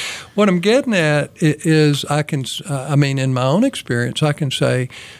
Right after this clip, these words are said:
that when I was away, I, yes, I missed my wife, I missed my children. However, I had a second family, and I enjoyed being with my second family,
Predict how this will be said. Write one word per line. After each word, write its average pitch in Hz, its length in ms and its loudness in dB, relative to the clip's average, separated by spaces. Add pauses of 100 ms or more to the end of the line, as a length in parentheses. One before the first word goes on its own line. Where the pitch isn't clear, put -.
(140)
that - 200 -2
when 151 140 4
I 156 140 2
was 190 200 -2
away, 127 920 -2 (640)
I, 147 400 0
yes, 147 400 0
I 117 80 -2
missed 131 500 0
my 139 160 2
wife, 127 460 0
I 120 80 -2
missed 117 420 -4
my 123 120 0
children. 120 580 -2 (160)
However, 120 840 -2 (480)
I 127 100 -2
had 117 200 -4
a 101 80 -10
second - 420 -4
family, 113 540 -4
and 127 160 0
I 123 160 0
enjoyed 120 500 -4
being 131 360 0
with 110 200 -6
my 113 120 -8
second - 480 -8
family, 110 500 -8